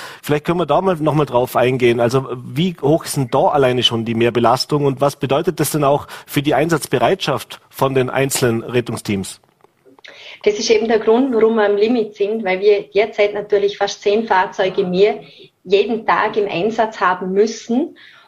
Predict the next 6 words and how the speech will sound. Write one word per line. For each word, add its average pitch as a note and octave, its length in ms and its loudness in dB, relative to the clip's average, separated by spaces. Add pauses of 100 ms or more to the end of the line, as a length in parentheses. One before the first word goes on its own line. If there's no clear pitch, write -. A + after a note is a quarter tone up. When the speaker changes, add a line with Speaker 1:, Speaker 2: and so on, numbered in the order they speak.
(140)
Speaker 2:
um B3+ 400 2 (200)
diese, A3 680 0 (180)
diese A#3+ 360 0
Zeiten, G#3 580 0
die A3+ 160 -2
wir A3 300 4